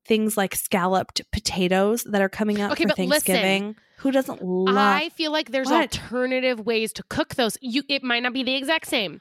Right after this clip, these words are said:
Speaker 1: That's what I came
Speaker 2: Crock
Speaker 1: around
Speaker 2: pot or
Speaker 1: to.
Speaker 2: something.
Speaker 1: The stove
Speaker 2: Stove,
Speaker 1: top.
Speaker 2: yeah.
Speaker 1: Yeah, crock
Speaker 2: It's not
Speaker 1: pot,
Speaker 2: the same, but there's a
Speaker 1: Instant Pot.
Speaker 2: solution. There's
Speaker 1: I'll have to
Speaker 2: no
Speaker 1: get
Speaker 2: solution
Speaker 1: creative.
Speaker 2: if all you're drinking is water. There's no solution to find happiness and
Speaker 1: What
Speaker 2: joy
Speaker 1: about
Speaker 2: again in your life.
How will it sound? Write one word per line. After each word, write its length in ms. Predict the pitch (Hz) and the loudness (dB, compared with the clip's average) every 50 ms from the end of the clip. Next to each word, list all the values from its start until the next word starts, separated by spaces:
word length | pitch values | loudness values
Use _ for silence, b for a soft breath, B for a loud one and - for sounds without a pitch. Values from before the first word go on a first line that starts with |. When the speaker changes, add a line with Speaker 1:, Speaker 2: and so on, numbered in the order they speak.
| _ | _
Speaker 1:
That's 260 | - 226 220 220 - - | -2 0 0 -2 -2 0
what 100 | 233 226 | 0 2
I 80 | 220 220 | 2 0
came 240 | - - 233 240 | 0 2 2 4
Speaker 2:
Crock 160 | 240 233 233 240 | 4 2 2 2
Speaker 1:
around 240 | 254 269 285 285 | 2 2 4 2
Speaker 2:
pot 40 | - - | 2 0
or 20 | |
Speaker 1:
to. 80 | 208 175 | 0 0
Speaker 2:
something. 580 | 226 214 220 202 - 202 160 147 127 196 180 _ _ _ _ _ | 0 0 0 0 -2 -4 -4 -4 -6 -10 -16 _ _ _ _ _
Speaker 1:
The 180 | - 220 - 196 | -14 -8 -6 -6
stove 400 | - - - 254 240 247 254 247 | -4 -2 0 0 2 2 0 -2
Speaker 2:
Stove, 380 | - - 220 220 233 233 - | 0 2 4 4 4 2 0
Speaker 1:
top. 100 | - - | -6 -6
Speaker 2:
yeah. 260 | 202 202 170 - 165 - _ _ _ _ - | -4 -4 -4 -4 -6 -12 _ _ _ _ -4
Speaker 1:
Yeah, 320 | - 202 190 180 170 165 - | -2 0 0 0 -2 -4 -8
crock 240 | - - 233 220 220 | -4 0 0 0 0
Speaker 2:
It's 60 | - | 0
not 140 | 226 214 208 | 0 0 2
Speaker 1:
pot, 300 | 226 226 220 220 220 226 | 4 4 4 4 4 2
Speaker 2:
the 40 | 381 | 2
same, 580 | 381 370 349 302 262 233 220 220 214 214 220 - _ _ _ _ _ - | 2 2 2 0 0 -2 -2 -6 -10 -12 -14 -16 _ _ _ _ _ 0
but 80 | 233 | 2
there's 180 | 226 226 220 220 | 4 4 4 4
a 40 | 226 | 2
Speaker 1:
Instant 200 | 220 226 247 254 | 2 2 2 2
Pot. 80 | 240 226 | 4 4
Speaker 2:
solution. 160 | 220 190 185 B B B B B B B | 4 2 0 B B B B B B B
There's 280 | 202 254 277 302 294 - | 0 0 2 2 2 2
Speaker 1:
I'll 100 | 262 277 | 2 2
have 260 | 269 220 214 339 349 | 4 2 2 2 2
to 60 | 359 | 2
Speaker 2:
no 60 | 370 | 4
Speaker 1:
get 160 | 381 - - - | 2 2 0 0
Speaker 2:
solution 100 | 339 330 277 285 262 247 233 226 | -2 0 2 4 4 4 4 4
Speaker 1:
creative. 260 | 220 220 214 214 214 | 4 4 4 2 0
Speaker 2:
if 80 | - - | -2 -2
all 200 | 214 214 214 214 | -2 0 0 0
you're 120 | 208 208 | -2 -4
drinking 400 | 190 196 196 190 175 - 185 180 | -4 -4 -6 -6 -6 -6 -6 -6
is 120 | 175 160 160 | -6 -6 -4
water. 440 | 165 160 - - - 82 - - - - | -6 -6 -6 -6 -10 -14 -16 -18 -16 -10
There's 140 | 196 226 269 | -6 0 0
no 120 | 302 320 | 2 2
solution 400 | 302 - 277 254 233 - - 226 214 | 0 -2 -2 -2 -2 0 0 -2 -2
to 40 | 190 | -2
find 240 | - 196 180 185 185 | -2 -2 -2 -2 -4
happiness 520 | 165 180 214 202 202 - 220 208 196 175 | -6 -4 -4 -4 -4 -4 -4 -4 -4 -4
and 120 | - 180 175 | -4 -4 -2
Speaker 1:
What 160 | 175 226 240 | 0 0 2
Speaker 2:
joy 20 | 254 | 2
Speaker 1:
about 220 | 277 285 294 277 | 2 2 2 2
Speaker 2:
again 80 | - 160 | 0 -4
in 80 | 160 | -8
your 120 | 160 139 127 | -10 -10 -10
life. 280 | 107 85 - - _ | -10 -12 -14 -18 _